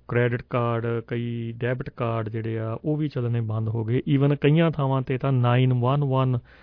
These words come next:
ਦੀ ਜਿਹੜੀ ਆ ਡਿਸਰਪਸ਼ਨ ਵੀ ਵੇ-, ਜਿਹੜੀ ਆ ਵੇਖਣ ਨੂੰ ਮਿਲੀ ਆ। ਖਾਸ ਕਰਕੇ ਇੱਕ ਕੇਸ ਇਹੋ ਜਿਹਾ ਸਾਹਮਣੇ ਆਇਆ ਆ ਜਿੱਥੇ ਕਿ ਰਗਬੀ, ਅ, ਜਿਹੜੀ ਖੇਡ ਹੁੰਦੀ ਆ ਉੱਥੇ ਇੱਕ ਬੱਚਾ ਡਿੱਗ ਪਿਆ, ਸੱਟ ਲੱਗ ਗਈ।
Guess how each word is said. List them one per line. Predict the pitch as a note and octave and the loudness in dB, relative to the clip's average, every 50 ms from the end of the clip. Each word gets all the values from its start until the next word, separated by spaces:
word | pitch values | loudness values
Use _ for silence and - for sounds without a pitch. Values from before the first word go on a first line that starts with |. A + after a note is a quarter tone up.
| - - - - - - | -20 -20 -20 -6 2 6
ਦੀ | C3+ B2+ B2 | 6 6 8
ਜਿਹੜੀ | A#2 B2 A#2+ A#2+ A#2+ | 6 4 4 4 2
ਆ | A#2 A2+ A#2+ | 2 0 0
ਡਿਸਰਪਸ਼ਨ | B2+ B2+ B2+ - - A#2+ A#2 - - - - C3 B2 B2 - - - | -2 -4 -6 -4 -2 -2 0 0 0 0 2 2 2 2 0 -2 -4
ਵੀ | B2+ A2 A2 B2 D3 E3 F3 F3 | -4 2 6 8 10 10 10 10
ਵੇ-, | E3 C#3+ C3 B2+ A#2+ - | 8 8 6 4 4 2
ਜਿਹੜੀ | - A#2+ A#2+ A#2 A2+ A2 | 0 0 0 0 0 0
ਆ | A2 A2 | 0 0
ਵੇਖਣ | A#2 B2+ C3 A2+ - - - A2+ | 0 0 -2 -2 -2 -4 -6 -4
ਨੂੰ | A2 A2 A2 A2 | -4 -2 -2 -2
ਮਿਲੀ | A#2 A2 G#2+ G2+ G2 | -2 -2 -2 -2 -4
ਆ। | F#2+ - - _ - - - - - - | -6 -8 -10 _ -20 -20 -20 -20 -20 -6
ਖਾਸ | - C3 C3+ B2+ - | -2 0 0 0 2
ਕਰਕੇ | - D3 C3+ - - D#3+ D3+ D#3 F3 | 0 0 0 0 2 4 4 4 4
ਇੱਕ | - D3 C#3 - - - - - - - - | 2 0 -2 -2 -4 -12 -20 -20 -18 -4 0
ਕੇਸ | C#3+ C#3 C#3 C#3+ C#3+ C#3+ C3+ - E3 D3+ D3+ - | 2 4 4 4 4 2 0 0 -2 -2 0 2
ਇਹੋ | D#3 D3+ D3+ E3+ | 2 2 2 2
ਜਿਹਾ | E3 F3+ | 2 0
ਸਾਹਮਣੇ | E3 - - C#3+ C#3 C#3 C#3+ C#3 C3 | -2 -2 -2 -2 -2 0 0 2 2
ਆਇਆ | B2 A#2 A#2 A#2 A#2 A#2 A#2 C3 | 2 2 2 2 2 2 0 0
ਆ | D3 - _ _ - - - - - - - - _ | -2 -4 _ _ -20 -20 -20 -20 -20 -20 -20 -2 _
ਜਿੱਥੇ | - C#3 - - D#3+ D#3+ | 2 2 4 4 4 4
ਕਿ | D3 - D#3+ D3+ | 6 6 6 6
ਰਗਬੀ, | C3 C#3 C#3+ - F3 E3+ F#3+ F#3+ F#3 F#3+ F#3+ D4+ - - F#3 D3 C3+ C3 C3 C3 C3 | 6 6 4 4 4 4 6 6 6 4 2 0 -2 2 4 6 8 8 8 6 6
ਅ, | |
ਜਿਹੜੀ | B2+ C3 C3 C#3 B2+ | 6 4 4 2 0
ਖੇਡ | - - C#3+ D3 E3 D#3 | 2 4 6 6 6 6
ਹੁੰਦੀ | C#3+ C3 B2 A#2 B2 A#2+ | 6 4 4 4 2 2
ਆ | C3+ | 2
ਉੱਥੇ | C3 B2+ - - C#3 | 2 0 -2 -2 -4
ਇੱਕ | B2+ - - | -2 -2 -4
ਬੱਚਾ | B2+ A2 B2 A#2 - - - C3+ C3 B2+ B2+ C3 B2+ | -4 -4 -4 -6 -4 0 4 6 6 6 6 4 4
ਡਿੱਗ | A#2 A2+ A#2+ A#2 B2 | 2 0 -2 -2 -2
ਪਿਆ, | A#2+ - C3 B2+ B2+ | 0 2 2 2 2
ਸੱਟ | - - - A#2 A2+ - | 0 -4 -6 -6 -4 -4
ਲੱਗ | B2 A#2+ A#2+ A#2 A2+ | -2 -2 -2 -2 -2
ਗਈ। | G#2+ A2 A#2+ A#2+ A#2+ | -2 -2 -2 -2 -2